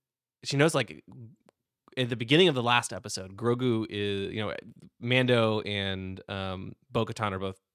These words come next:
talking, and, you know, I think it was Bo-Katan says, "This is the way." There's talking about going back to, or how, how he hasn't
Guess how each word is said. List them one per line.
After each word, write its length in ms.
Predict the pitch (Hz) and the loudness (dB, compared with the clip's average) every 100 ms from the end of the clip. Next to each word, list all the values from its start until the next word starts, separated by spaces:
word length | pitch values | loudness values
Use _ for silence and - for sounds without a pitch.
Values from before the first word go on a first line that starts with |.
| _ _ _ - | _ _ _ 0
talking, 400 | 120 110 113 101 | 2 2 0 -4
and, 200 | 98 98 | -4 -6
you 120 | 101 | -8
know, 220 | 98 92 - _ _ _ - | -8 -10 -12 _ _ _ -20
I 40 | |
think 160 | - 135 | -16 -12
it 40 | |
was 220 | 104 - - _ _ _ _ _ _ _ | -12 -12 -18 _ _ _ _ _ _ _
Bo-Katan 420 | 123 123 131 139 143 | 0 0 2 2 4
says, 180 | 135 127 | 2 2
"This 160 | 131 | -2
is 100 | 131 | 0
the 60 | 135 | 2
way." 120 | 139 | 4
There's 140 | 113 | 2
talking 180 | - 110 | -2 -6
about 160 | 98 - _ _ _ 113 | -6 -8 _ _ _ -6
going 280 | 107 107 104 | 0 0 0
back 300 | 92 98 - - | -4 -4 -6 -10
to, 240 | 110 98 | -6 -2
or 340 | 107 107 110 - | 0 0 -2 0
how, 200 | 139 131 | 2 4
how 140 | 139 | 2
he 80 | 127 | 2
hasn't 240 | 123 117 | 0 -6